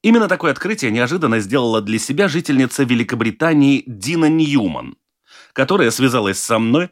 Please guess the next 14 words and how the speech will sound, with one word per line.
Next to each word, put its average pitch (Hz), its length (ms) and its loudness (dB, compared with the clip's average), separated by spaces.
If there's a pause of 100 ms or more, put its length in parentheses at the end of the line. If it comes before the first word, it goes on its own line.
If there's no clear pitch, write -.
с 127 100 -4
желанием 113 500 0
рассказать 104 540 -2
о 104 120 -4
том, 139 300 0 (380)
как 185 200 -2
же 131 140 2
это 107 160 0
здорово, 101 640 -2
когда 123 240 -2
у 107 80 -2
тебя 104 160 -4
есть 120 320 -2
своя 92 380 0